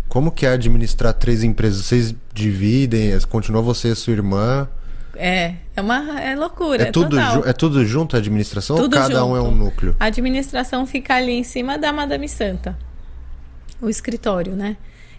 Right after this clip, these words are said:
Speaker 2: E aí é concentrado o mesmo R H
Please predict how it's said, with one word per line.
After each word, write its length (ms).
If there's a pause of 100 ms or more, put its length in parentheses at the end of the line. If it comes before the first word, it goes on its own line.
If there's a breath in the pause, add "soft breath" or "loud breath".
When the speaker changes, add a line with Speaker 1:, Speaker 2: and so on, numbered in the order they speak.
(120)
Speaker 2:
E 100
aí 280
é 140
concentrado 720
o 200
mesmo 880
R 180
H 640